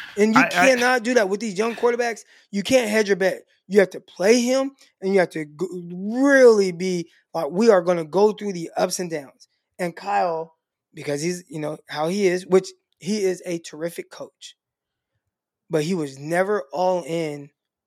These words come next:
Speaker 1: on developing him, what it took. And, and, and maybe it just was a bad fit for Lance. Wh-, whatever the case is, I don't know. But whatever Lance needed, and I know there's gonna be people that listen and like,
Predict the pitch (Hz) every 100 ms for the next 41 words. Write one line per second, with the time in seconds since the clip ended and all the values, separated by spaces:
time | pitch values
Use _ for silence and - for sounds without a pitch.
0 | - 160 143 135 127 - _ _ 139 143
1 | 123 170 190 170 147 147 139 139 _ _
2 | _ _ - 151 143 139 - 202 202 -
3 | - 175 113 _ _ _ _ _ _ -
4 | 202 185 180 190 190 180 180 185 220 214
5 | 196 196 185 160 170 170 - 180 - 165
6 | 175 175 160 202 208 226 226 196 196 190
7 | 165 170 160 156 156 - _ _ _ _
8 | _ _ 185 175 175 180 208 214 202 160
9 | 175 208 202 190 226 254 262 - - -
10 | 180 190 180 170 160 165 160 156 170 143
11 | 131 151 156 139 131 - -